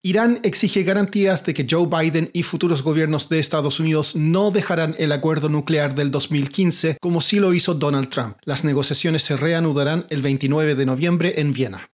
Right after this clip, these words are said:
La conferencia cop veintiséis se acerca a su fin. El boceto del acuerdo que se discute mantiene las demandas esenciales que los activistas piden, pero ha suavizado las palabras. Cambió instar a los países que regresen con mejores planes de acción para el próximo año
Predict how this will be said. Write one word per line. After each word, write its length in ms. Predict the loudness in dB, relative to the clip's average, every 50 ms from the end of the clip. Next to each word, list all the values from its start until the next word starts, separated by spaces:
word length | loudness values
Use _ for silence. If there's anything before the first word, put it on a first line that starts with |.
| _ _ _ _
La 140 | _ -8 -2
conferencia 560 | 0 0 0 0 2 0 2 2 2 0 0
cop 200 | -2 -2 -4 -2
veintiséis 600 | -2 -2 -2 -2 -2 -2 -2 0 2 2 2 2
se 220 | 0 0 0 -2 0
acerca 420 | 0 0 -2 -2 -2 -2 -2 0
a 20 | 0
su 140 | 0 -2
fin. 340 | 0 0 2 2 0 -2 -4 _
El 120 | -4 -2
boceto 400 | 0 0 0 2 2 2 2 2
del 140 | 2 2 2
acuerdo 400 | 0 2 0 0 0 0 0 -2
que 100 | -2 -2
se 140 | -2 -2 -2
discute 500 | -2 -2 -4 -2 -2 -2 0 0 -2 -2
mantiene 600 | -2 -2 -2 0 0 -2 0 0 0 2 2 2
las 160 | 2 0 -2 -2
demandas 500 | -2 -2 0 0 -2 -2 -4 -4 -6 -6
esenciales 720 | -6 -6 -2 0 0 0 0 0 0 0 2 0 0 -2 -2
que 100 | -2 -2
los 160 | -2 -2 -4
activistas 500 | -6 -4 -2 -2 -2 -2 -2 -4 -6 -6
piden, 400 | -4 -2 0 0 0 -2 -4 -8 _
pero 240 | -4 -2 0 2 2
ha 80 | 2 0
suavizado 680 | 0 0 -2 -2 0 0 0 0 0 0 0 0 0
las 180 | 0 0 -2 -2
palabras. 640 | -2 0 0 2 2 0 -2 -2 -2 -4 -4 -6 _ _ _
Cambió 560 | -2 0 0 0 2 2 2 2 0 -2 -6 _
instar 680 | -4 0 0 0 0 0 -2 -2 -2 0 0 0 -2 -4 -4
a 80 | -4
los 160 | -2 -2 -2 -2
países 440 | -2 -2 0 0 0 0 -2 -4
que 140 | -4 -2 -2
regresen 500 | 0 0 0 0 0 0 0 0 -2 -2
con 200 | -2 -2 -2 -2
mejores 360 | -2 -2 -2 -2 -2 -2 -2
planes 360 | -2 -2 -2 -2 -2 -4 -4 -4
de 60 | -4
acción 320 | -2 -2 -2 0 -2 -2
para 160 | 0 -2 -2
el 40 | -2
próximo 420 | -2 -4 -4 -2 -2 -2 0 0 0
año 280 | 0 0 0 0 -2